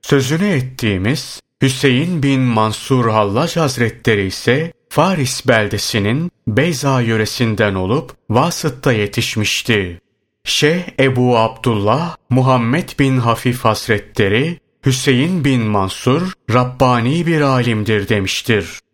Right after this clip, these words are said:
Ebu Bekir Şibli Hazretleri diyor ki, "Ben ve Hallaç aynı meşrepteniz. Şu var ki bana deli dediler ve bu yüzden kurtuldum. Hallacıysa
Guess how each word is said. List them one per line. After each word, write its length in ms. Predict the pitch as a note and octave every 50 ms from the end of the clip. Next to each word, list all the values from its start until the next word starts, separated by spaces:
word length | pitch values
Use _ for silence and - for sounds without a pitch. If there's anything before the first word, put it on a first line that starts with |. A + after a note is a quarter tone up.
| _ _
Ebu 400 | C3 C3 B2+ C3+ D3 F3+ G3+ G3+
Bekir 380 | F3 D#3 - - - D3 C#3+ C3
Şibli 520 | - - - C3+ B2 B2 G#2+ B2 D3 F3+
Hazretleri 800 | F3 D#3+ D3+ C3+ - B2 B2 B2 B2+ B2+ - C3 B2 A#2+ A#2 A#2
diyor 320 | B2 A2+ G#2+ G2 F#2+ F#2
ki, 440 | - - - B2+ A2+ G2+ F#2 E2+ E2 - _ _ _ _ -
"Ben 280 | C3 C#3+ F3+ G3 F#3+ E3+
ve 140 | D#3+ D3 C#3
Hallaç 720 | B2 A#2 G#2+ G2 F#2 F2+ G2 A2+ D#3 D#3+ - - - - - _ _
aynı 360 | B2 C#3+ F3 F#3 F3 F3+ D#3+
meşrepteniz. 1120 | C3 A2+ G#2+ - - A#2+ G#2+ G2+ - - - A2+ G#2 G2 F#2+ - - - - - - - _ _ _
Şu 260 | - - - C#3 B2 G#2+
var 260 | G#2 F#2+ F#2 - -
ki 280 | - B2+ C#3 E3 F3 - _ _
bana 360 | A#2+ C#3+ D#3+ E3 D#3+ D3+ C3
deli 320 | C3+ C#3 B2+ B2 A2+ -
dediler 520 | - G#2+ G2+ G2+ A2 G#2 G#2 G#2 G2 F#2 E2 - - - _ _
ve 240 | A2+ A2+ G#2+ G2+ G#2
bu 100 | C3+ F#3
yüzden 500 | F#3+ F3 D#3 B2+ - - C#3+ C#3 C3 C3
kurtuldum. 840 | B2+ C3 C#3 A2+ - - B2 A2 G#2 G2 G#2+ G#2+ G2+ F#2+ F2+ E2+ E2+ - _ _ _
Hallacıysa 1000 | - B2+ C3 B2 A#2 B2 A#2 A2+ - A#2 G#2 F#2+ - - - B2 B2 D3+ E3+ E3+